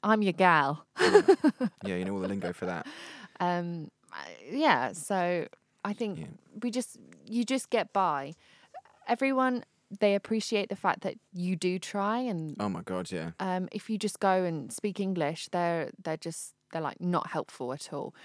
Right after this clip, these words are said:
Speaker 1: Whereas if you go and you say to them in French and they kind of, you
Speaker 2: You're
Speaker 1: know,
Speaker 2: like, "Listen, I'm learning.
Speaker 1: "I'm learning."
Speaker 2: I'm really sorry, I don't know how to say this thing."
Speaker 1: And most of the time they'll laugh at you, but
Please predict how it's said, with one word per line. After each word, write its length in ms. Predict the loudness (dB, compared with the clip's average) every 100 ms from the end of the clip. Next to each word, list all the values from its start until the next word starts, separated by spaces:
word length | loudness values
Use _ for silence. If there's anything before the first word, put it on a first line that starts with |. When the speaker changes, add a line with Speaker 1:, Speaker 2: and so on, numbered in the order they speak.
| -16 -2
Speaker 1:
Whereas 180 | 0
if 100 | 0 -4
you 80 |
go 360 | 6 8 8 4
and 340 | 0 -4 -8
you 340 | -12 -12 -10 -8
say 240 | 0 0 0
to 120 | 0
them 160 | 0 0
in 100 | -4
French 560 | -2 -2 -2 -6 -8
and 260 | -6 -6 -10 _ _
they 140 | -6
kind 360 | -4 -4 -4 -4
of, 120 | -6
you 560 | -10 -20 -20 -20 _ 0
Speaker 2:
You're 40 |
Speaker 1:
know, 60 | 0
Speaker 2:
like, 80 | 0
"Listen, 200 | -2 -2
I'm 120 | 0
learning. 520 | 0 0 0 -2 -4
Speaker 1:
"I'm 120 | -4 -4
learning." 460 | -2 -2 -2 -4 -2
Speaker 2:
I'm 120 | -2
really 180 | -2 -2
sorry, 260 | -4 -4 -4
I 20 |
don't 120 | -6
know 80 | -8
how 40 |
to 60 | -8
say 200 | -8 -8
this 180 | -8 -8
thing." 400 | -6 -4 -4 -2
Speaker 1:
And 140 | 2
most 180 | 2 2
of 40 | 0
the 100 | 0
time 240 | 2 2
they'll 120 | 4
laugh 360 | 6 6 4 -2
at 140 | -4
you, 260 | -6 -10 -12 _ -18 -2 4
but 200 | 4